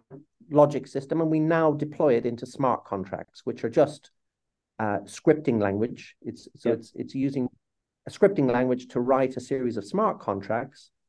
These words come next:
Speaker 1: And each of those smart contracts is, is a micro small event. And we write that event as it happens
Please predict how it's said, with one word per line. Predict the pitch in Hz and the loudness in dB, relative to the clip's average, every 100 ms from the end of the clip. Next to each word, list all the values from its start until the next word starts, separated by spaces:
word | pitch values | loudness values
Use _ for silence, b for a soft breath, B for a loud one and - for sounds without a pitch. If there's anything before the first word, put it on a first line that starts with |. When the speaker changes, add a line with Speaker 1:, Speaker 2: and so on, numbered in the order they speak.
| _ | _
Speaker 1:
And | - | 2
each | 170 185 | 2 2
of | 147 | -2
those | 131 120 | -2 -2
smart | - 123 104 | 0 0 0
contracts | - 117 120 120 123 | -4 -6 -2 -4 -4
is, | 117 107 110 - | -6 -6 -10 -4
is | 120 | -2
a | |
micro | 104 104 131 135 117 101 107 101 - _ | 0 0 -2 0 0 0 -2 -8 -20 _
small | - - 147 131 | -10 4 6 8
event. | 117 123 113 120 | 6 2 0 -2
And | 123 | 0
we | 127 | 2
write | 131 151 151 - | 4 2 0 -4
that | 123 120 - _ | -6 -10 -16 _
event | 123 135 135 117 - | 0 2 2 -2 -4
as | 127 117 | -2 -2
it | - | -4
happens | 127 127 101 107 - | -8 -6 -8 -8 -12